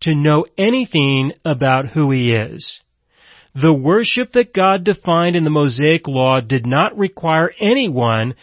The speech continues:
to have a relationship with Him. All we have to do is what we're told. We just have to follow the procedures, follow the directions,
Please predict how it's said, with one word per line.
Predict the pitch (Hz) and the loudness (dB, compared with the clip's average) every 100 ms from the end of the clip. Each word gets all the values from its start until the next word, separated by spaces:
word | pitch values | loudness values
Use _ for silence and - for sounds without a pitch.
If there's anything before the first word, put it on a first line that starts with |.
| - _ | -20 _
to | - 165 | -2 -2
have | - 160 156 - | 0 0 0 -2
a | 175 165 | 0 0
relationship | 156 175 151 175 220 - 160 127 - 123 110 - - _ _ _ - | 2 0 0 -2 -2 -2 -4 -4 -2 -4 -4 -10 -20 _ _ _ -4
with | 143 - | -4 -2
Him. | 135 120 107 131 _ _ _ _ _ _ _ _ - | -2 -2 -2 -10 _ _ _ _ _ _ _ _ 2
All | 156 220 240 | 4 6 4
we | 233 | 2
have | 185 190 202 | 0 0 -2
to | 185 | -4
do | 147 165 165 175 180 _ - | 2 4 4 2 -2 _ -2
is | 156 123 | -2 0
what | 135 160 | -2 0
we're | 147 | -2
told. | 135 139 113 117 107 | -2 0 0 -2 -4
We | 123 | -6
just | 107 170 196 196 - | -2 -2 -2 -4 -4
have | 151 156 | -4 -4
to | 123 | -8
follow | - 160 170 180 | -2 2 2 2
the | 160 | -2
procedures, | 156 - 123 175 185 156 170 175 170 - _ _ _ _ - | -4 -6 -6 -4 -4 0 0 -2 -6 -14 _ _ _ _ 2
follow | 175 190 180 | 4 6 2
the | 143 | 0
directions, | 117 127 143 180 - 180 175 185 - | 0 0 0 0 0 -2 -2 -4 -8